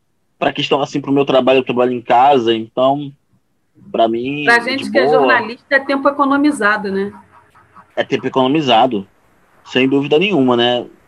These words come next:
Speaker 1: Sem dúvida nenhuma, né? Pra, independentemente se a gente tá num site, se a gente tá na T V, se a gente tá no jornal, é em casa. A maioria das pessoas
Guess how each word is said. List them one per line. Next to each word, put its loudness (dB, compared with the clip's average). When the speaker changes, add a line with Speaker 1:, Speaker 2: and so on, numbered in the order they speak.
Speaker 1:
Sem -4
dúvida -2
nenhuma, -2
né? -8
Pra, 2
independentemente -2
se -6
a 0
gente -4
tá 2
num -8
site, 0
se -12
a -6
gente -8
tá 0
na -10
T 2
V, 4
se -6
a -2
gente -6
tá -2
no -4
jornal, 2
é -14
em -8
casa. -2
A -18
maioria 0
das -10
pessoas -6